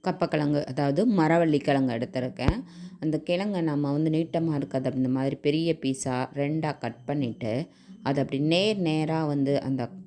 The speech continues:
தோல்ல வந்து லைன் போட்டுட்டு, அதை அப்படியே எம்பி விட்டேன்னு வச்சுக்கோங்களேன்,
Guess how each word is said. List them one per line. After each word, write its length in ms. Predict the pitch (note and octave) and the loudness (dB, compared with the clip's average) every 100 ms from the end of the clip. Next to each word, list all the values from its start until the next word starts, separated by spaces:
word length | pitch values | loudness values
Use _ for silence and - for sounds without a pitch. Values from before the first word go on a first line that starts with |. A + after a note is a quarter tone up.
| - - - | -20 -20 -2
தோல்ல 400 | E3+ E3+ F3+ D#3 | 4 4 4 2
வந்து 480 | C3 C3 D3 D#3+ - - _ _ _ _ _ _ - | 2 -2 0 -2 -4 -12 _ _ _ _ _ _ -8
லைன் 460 | D3+ D3 E3 F#3 | -2 2 4 2
போட்டுட்டு, 760 | - B2+ B2 B2 - B2+ C3+ D#3+ - _ - - - | 0 -2 -2 -8 -4 0 0 -2 -6 _ -20 -12 -4
அதை 200 | C#3 C#3 | -2 -2
அப்படியே 480 | C#3+ D#3+ G3+ F3+ | -2 0 2 4
எம்பி 180 | D#3+ F3+ | 4 6
விட்டேன்னு 380 | F3 - D3 D#3+ | 4 2 0 0
வச்சுக்கோங்களேன், 600 | C#3 - C3 A#2+ A#2+ B2 | -2 -6 -6 -6 -4 -6